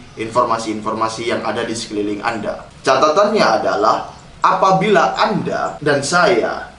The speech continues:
serta ada orang-orang di luar sana yang merasa psikologisnya berada di kondisi yang kurang baik, kurang terdevelop dengan baik, perasaannya galau, sedih, suka marah,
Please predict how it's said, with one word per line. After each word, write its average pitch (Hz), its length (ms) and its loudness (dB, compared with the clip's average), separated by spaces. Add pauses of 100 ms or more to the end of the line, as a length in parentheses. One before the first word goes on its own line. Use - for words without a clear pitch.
serta 113 800 -2
ada 170 240 2
orang-orang 123 480 2
di 120 80 -6
luar 120 240 -4
sana 110 320 -4
yang 113 240 -2
merasa 104 400 0
psikologisnya 190 960 -4
berada 139 400 0
di 131 80 -8
kondisi 139 560 -4
yang 139 160 -6
kurang 117 320 -6
baik, 107 320 -4 (560)
kurang 117 240 0
terdevelop 110 640 -6
dengan 107 240 -6
baik, 120 320 0
perasaannya 110 1040 -6
galau, 120 720 2 (320)
sedih, 120 720 -4
suka 107 880 0 (160)
marah, 120 480 4